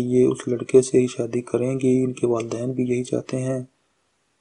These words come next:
कि जो इनके साथ इनके घर में, यानी कि इनके घर दामाद बन के रह सके। तो वही लोग इनसे जो है शादी के लिए राब्ता कर सकते हैं। साजिदा बीबी जो है इनकी तालीम एफ़ए है,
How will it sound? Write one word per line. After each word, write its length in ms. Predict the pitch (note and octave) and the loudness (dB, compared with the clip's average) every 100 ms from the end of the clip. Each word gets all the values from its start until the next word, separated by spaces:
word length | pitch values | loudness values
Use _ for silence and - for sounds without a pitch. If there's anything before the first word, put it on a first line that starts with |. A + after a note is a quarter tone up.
| _ _ _ | _ _ _
कि 100 | - | 2
जो 240 | B2 B2+ B2 | 8 8 8
इनके 260 | C3 B2+ | 6 2
साथ 540 | B2 - A#2 A#2+ B2 B2+ | 0 2 2 2 2 0
इनके 380 | B2+ B2+ A#2+ A#2 | -2 2 4 4
घर 260 | A#2 A#2 | 0 -4
में, 280 | B2 B2 B2 | -2 -2 -2
यानी 240 | B2 B2 B2 | -2 -2 0
कि 120 | B2+ | 0
इनके 200 | B2+ A#2+ | 4 2
घर 220 | B2 A#2 | 2 -4
दामाद 300 | B2 A#2+ B2 | -2 2 2
बन 200 | B2 B2 | 2 -4
के 140 | B2 | -2
रह 100 | A#2 A#2 | -4 -4
सके। 280 | - - - - _ _ _ _ _ _ _ _ _ _ _ _ _ _ _ _ _ _ _ _ | -6 -6 -8 -12 _ _ _ _ _ _ _ _ _ _ _ _ _ _ _ _ _ _ _ _
तो 80 | B2+ | 0
वही 200 | B2 C3 | 2 6
लोग 300 | C3 C3 B2+ | 8 8 6
इनसे 280 | B2+ - B2 | 2 0 2
जो 120 | B2 | 2
है 60 | |
शादी 300 | A#2+ A#2 A#2 | 2 -2 -2
के 80 | B2 | -2
लिए 100 | B2 | 0
राब्ता 280 | A#2+ A2 - | -2 -4 -6
कर 120 | - | -6
सकते 320 | A2+ - - | -6 -10 -6
हैं। 340 | B2 B2+ C3 B2+ _ _ _ _ - | -4 -2 -2 -6 _ _ _ _ -2
साजिदा 320 | - A#2 B2+ | 2 4 4
बीबी 280 | B2 B2+ C3 | 4 2 2
जो 140 | C3 | 2
है 120 | B2+ | 0
इनकी 240 | C3 C3 B2+ | -2 0 0
तालीम 360 | A#2+ A#2 B2+ - | 2 4 2 0
एफ़ए 320 | B2+ A2+ - B2+ | -6 0 4 6
है, 260 | B2+ B2+ | 6 2